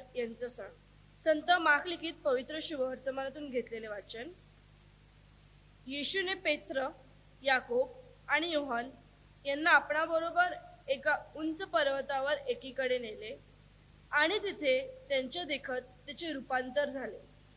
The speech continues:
त्याची वस्त्रे चकचकीत आणि इतकी पांढरी शुभ्र झाली की तितकी पांढरी शुभ्र करणे पृथ्वीवरील कोणाही परीटाला शक्य नव्हते. तेव्हा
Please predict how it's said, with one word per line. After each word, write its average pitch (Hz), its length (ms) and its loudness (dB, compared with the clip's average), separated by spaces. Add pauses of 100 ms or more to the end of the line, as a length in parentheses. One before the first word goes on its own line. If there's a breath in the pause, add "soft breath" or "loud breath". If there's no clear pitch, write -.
(1080)
त्याची 311 300 0
वस्त्रे 269 540 4 (280)
चकचकीत 302 540 0 (240)
आणि 285 180 2 (100)
इतकी 302 320 -6
पांढरी 320 460 2
शुभ्र 339 280 -6
झाली 294 320 -4
की 254 300 -14 (560)
तितकी 320 300 -4
पांढरी 349 420 4
शुभ्र 349 360 -2
करणे 269 560 -2 (540)
पृथ्वीवरील 370 840 -2
कोणाही 311 640 0 (720)
परीटाला 302 800 6 (560)
शक्य 311 400 -2
नव्हते. 233 380 -2 (1120)
तेव्हा 277 320 8